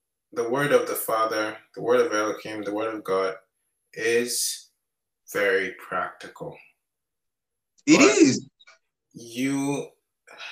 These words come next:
Speaker 1: co-, um, patient, you know, patience has to be cultivated in us. And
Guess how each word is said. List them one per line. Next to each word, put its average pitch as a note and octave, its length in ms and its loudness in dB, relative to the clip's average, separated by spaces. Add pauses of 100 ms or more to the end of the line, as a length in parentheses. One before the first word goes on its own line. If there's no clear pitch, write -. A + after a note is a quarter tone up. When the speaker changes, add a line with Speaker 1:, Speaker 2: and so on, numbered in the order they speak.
(220)
Speaker 1:
co-, - 300 -8
um, A#2+ 420 -2
patient, - 600 4
you A#2+ 120 -2
know, C#3 260 -4 (260)
patience D3+ 520 2
has C3+ 320 -2
to C3+ 140 -4
be A2+ 340 -8 (440)
cultivated A2 840 -2
in F#2 60 -8
us. - 460 -8 (1400)
And A2 420 -4